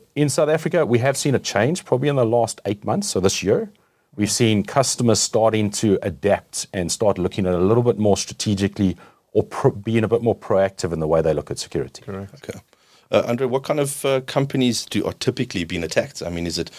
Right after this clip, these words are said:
Speaker 3: is it really just the big guys, or, you know, wh-, what, what are we, what are you
Speaker 2: It's,
Speaker 3: guys seeing
Speaker 2: it's
Speaker 3: out there?
Speaker 2: across the board. Uh, everyone is being attacked. Literally every organization out there. I mean, these, these threat actors,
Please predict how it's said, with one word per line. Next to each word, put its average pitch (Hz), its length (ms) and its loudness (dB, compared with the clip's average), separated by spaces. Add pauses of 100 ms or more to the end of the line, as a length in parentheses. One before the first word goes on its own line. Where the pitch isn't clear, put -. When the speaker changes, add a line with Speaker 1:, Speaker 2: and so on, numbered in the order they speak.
(180)
Speaker 3:
is 85 100 -10
it 82 100 -4
really 98 200 4
just 95 180 -6
the 92 80 -12
big 120 160 -2
guys, 135 380 0
or, 82 340 -4 (340)
you 92 60 -4
know, 85 80 -2
wh-, 69 240 -6
what, 92 320 6
what 92 160 2
are 95 40 0
we, 85 260 0 (100)
what 87 300 -2
are - 20 4
you 98 60 4
Speaker 2:
It's, 98 80 2
Speaker 3:
guys 87 180 4
seeing 98 180 2
Speaker 2:
it's 82 160 2
Speaker 3:
out 135 60 4
there? - 100 -2
Speaker 2:
across 139 280 4
the 117 120 -2
board. 107 380 4
Uh, 101 160 0 (160)
everyone 120 340 2
is 101 120 -2
being 104 260 -4
attacked. 92 420 -4
Literally 107 420 -8
every 107 280 2
organization 92 760 2
out 98 300 -2
there. 92 220 0
I 98 60 -2
mean, 104 160 0
these, 113 220 0
these 120 280 0
threat 131 240 0
actors, 120 680 0